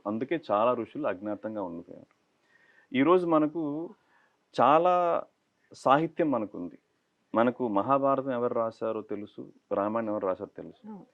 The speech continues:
Speaker 1: కానీ మనకు రాసిన చాలా మంచి మంచివి, చాలా నీతి కథల దగ్గర నుంచి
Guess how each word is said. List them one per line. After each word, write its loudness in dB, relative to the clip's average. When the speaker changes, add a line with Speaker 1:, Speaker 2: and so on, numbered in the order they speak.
Speaker 1:
కానీ 0
మనకు -4
రాసిన 0
చాలా 4
మంచి -2
మంచివి, -6
చాలా 2
నీతి -4
కథల -4
దగ్గర -6
నుంచి -8